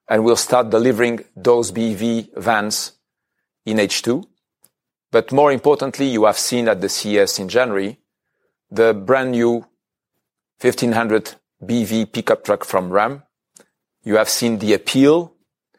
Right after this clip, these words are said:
You have seen the fantastic creativity that our teams have demonstrated through the different functionalities. And you can also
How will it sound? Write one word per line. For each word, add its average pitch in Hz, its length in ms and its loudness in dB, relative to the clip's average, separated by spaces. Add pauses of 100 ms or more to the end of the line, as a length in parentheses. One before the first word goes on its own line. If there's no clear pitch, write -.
(440)
You 107 140 0
have 107 140 2
seen 117 240 -2
the 104 100 0
fantastic 113 960 -2 (300)
creativity 135 760 0
that 110 240 2
our 110 180 2
teams 113 340 -4
have 95 180 0
demonstrated 104 680 -2 (800)
through - 180 -4
the 107 120 2
different 113 340 0
functionalities. 110 840 -2 (680)
And 113 340 -2 (140)
you 120 180 -2
can 120 240 0
also 120 640 0